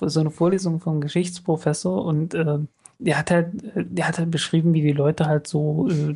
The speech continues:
durch die Welt gegangen sind, nach Amerika gekommen sind. Und, äh, ja, der Witz ist halt, wenn du was zu essen haben willst, dann gehst du erstmal nicht an die Pflanzen ran. Du jagst Tiere, weil du genau weißt, okay, so ein Tier,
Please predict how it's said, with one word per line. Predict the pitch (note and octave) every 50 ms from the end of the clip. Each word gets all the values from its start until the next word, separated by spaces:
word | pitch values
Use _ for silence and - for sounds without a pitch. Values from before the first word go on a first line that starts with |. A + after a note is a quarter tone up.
| - -
durch | F3 D3 - -
die | E3+ D3
Welt | D3 D3+ D#3 -
gegangen | - E3 D3+ D3 D3+ E3+ E3+ D3+
sind, | D#3+ D#3+ D#3+ D3+
nach | D3 C#3 - D3
Amerika | D3+ D3 D#3 D#3 F3+ F3 F3 - D#3+
gekommen | E3 E3 D#3+ - - E3 E3+ E3+ E3
sind. | D#3+ E3+ E3 E3 E3 - - - - - - - - - - _
Und, | - D#3+ D3+ D3+ D3 D3+ B3+
äh, | A3+ D3+ D3 C#3+ C#3+ C#3+ C#3+ - - - - - - _ _ - - - - -
ja, | A3+ D3 C3 C3 C3+ D3+ D#3+ D#3
der | D#3+ - - - - - - E3+ E3 D#3 D#3 E3
Witz | F3+ F3+ -
ist | - F3+ F3 -
halt, | E3+ E3 D#3+ -
wenn | - D3+ C#3+ -
du | D3+ D#3 D#3+
was | D#3 D3 -
zu | - -
essen | - - F#3 - - F#3+ E3+ D#3
haben | D3 C#3 C#3 C#3 C3+ C#3
willst, | C#3+ D#3+ F3 F3+ - - - _ _ _ _ _ _ _ _ _
dann | - D3 D#3+ E3 E3
gehst | F3+ G#3+ A3+ - -
du | -
erstmal | - - - - G3+ F#3+
nicht | A3 B3+ - C4
an | A#3+
die | A#3 A#3
Pflanzen | A#3 - A3+ A3+ A3 - - F#3 D3+
ran. | C3+ C3+ C#3+ D3 - - _ _ _ _ _ _ _ _ _ _ _ _ _ _ -
Du | - G3 F#3+ F#3+ - - G3+ G3+ A3+ -
jagst | - F3+ F3 E3+ F#3 F#3+ - - - - -
Tiere, | - G#3 A3 G#3+ F#3 D#3+ D3 C#3+ D3+ D#3+ F3
weil | F3 D#3 D#3+ E3 E3
du | F3 E3+
genau | E3 E3 E3 E3+ G3+ G#3 F#3+
weißt, | F3 F3+ F#3+ - - -
okay, | - - - F#3+ G3+ G3
so | F#3 F3
ein | E3 D#3 F3
Tier, | - - A3 A3+ A#3 B3